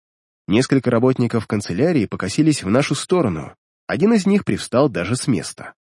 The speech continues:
«Голова Гудрост на месте?» Сухо поинтересовался Хаген. «Да, но он занят», растерянно промямлил парень, но Хаген его даже слушать не стал, а решительно направился к двери,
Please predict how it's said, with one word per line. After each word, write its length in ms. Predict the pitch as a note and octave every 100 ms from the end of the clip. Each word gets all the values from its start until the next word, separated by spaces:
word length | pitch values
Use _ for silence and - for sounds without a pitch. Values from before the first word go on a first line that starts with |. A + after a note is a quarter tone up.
| _ _ _ -
«Голова 360 | C3+ E3 F#3+
Гудрост 540 | F#3 C#3+ F2+ F2 - -
на 120 | G2+
месте?» 420 | G2 A2+ - F#3+ - _ _ _ _ _ _ _
Сухо 380 | - - A3 A3
поинтересовался 800 | - F3+ - G2 - G2 C3+ -
Хаген. 480 | C3 G2 C#2+ B1+ - _ _ _ _ -
«Да, 400 | C3+ A#2 B2 D#3+
но 200 | F3+ D3+
он 180 | C#3+ A2+
занят», 500 | A2+ A#2+ D3+ G3+ - _ _ _ _
растерянно 600 | G2+ G#2 - C3 B2+ A#2+
промямлил 600 | G#2+ A2+ A#2 A2+ G2+ E2+ -
парень, 400 | D#2+ A#2+ F3 E3 _ _ _ -
но 140 | - A#2
Хаген 320 | G#3+ G#3+ G#3
его 180 | F#3+ E3+
даже 220 | E3 E3
слушать 420 | - F#3 F#3+ -
не 80 | D#3
стал, 520 | - - D2+ A#1+ - _ _ _ _ _
а 100 | -
решительно 420 | G#2 A2 D3+ C#3+ C#3+
направился 440 | B2+ B2 B2+ -
к 80 | A2
двери, 480 | G#2 E3+ C#3+ D2+